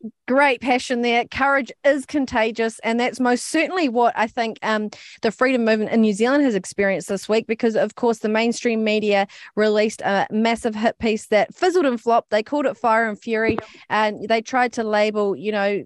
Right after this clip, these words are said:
Counterspin and a whole lot of other freedom-loving truthers here in New Zealand as, you know, extremists and alt-right radicals, just the whole list, you know how it goes. But to be honest, it has just reinvigorated us,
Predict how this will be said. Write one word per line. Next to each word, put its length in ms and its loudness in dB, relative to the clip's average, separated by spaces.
Counterspin 520 -2
and 100 0
a 60 0
whole 160 2
lot 120 2
of 80 -4
other 340 2
freedom-loving 640 0
truthers 460 -2
here 140 0
in 60 -2
New 120 -2
Zealand 400 0
as, 340 -2
you 60 -4
know, 100 0
extremists 720 -2
and 160 0
alt-right 640 2
radicals, 360 -2
just 240 -6
the 80 2
whole 240 2
list, 240 0
you 80 -4
know 140 0
how 180 0
it 120 -4
goes. 260 0
But 300 2
to 120 0
be 120 0
honest, 300 0
it 120 -4
has 280 -2
just 180 -6
reinvigorated 800 0
us, 280 -2